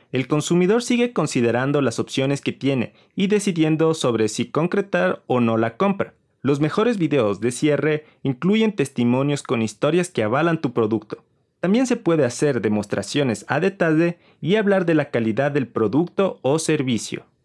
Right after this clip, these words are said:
Pero que concretes una venta no significa que la relación con el cliente haya terminado.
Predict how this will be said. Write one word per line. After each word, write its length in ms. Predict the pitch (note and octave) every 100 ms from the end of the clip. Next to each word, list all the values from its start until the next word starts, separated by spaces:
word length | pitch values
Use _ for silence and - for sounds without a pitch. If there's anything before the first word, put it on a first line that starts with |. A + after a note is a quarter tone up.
| _ _ _ _ _
Pero 220 | - F#3+
que 140 | F3+
concretes 560 | F3+ F3 - B3 B3 A#3
una 200 | G#3+ F3+
venta 420 | A#2+ B2 B2 C3+
no 120 | C3 G3
significa 540 | A3+ G#3+ - F3 F3+
que 160 | F3 C3
la 120 | A#2
relación 560 | A2 G#2+ G#2 - C#3+
con 200 | C#3+ A2+
el 160 | A#2+ D#3+
cliente 640 | E3+ D#3+ C#3+ C#3 D#3+ -
haya 340 | - C#3+ D#3 D#3+
terminado. 560 | B2+ A2+ A2 G#2 -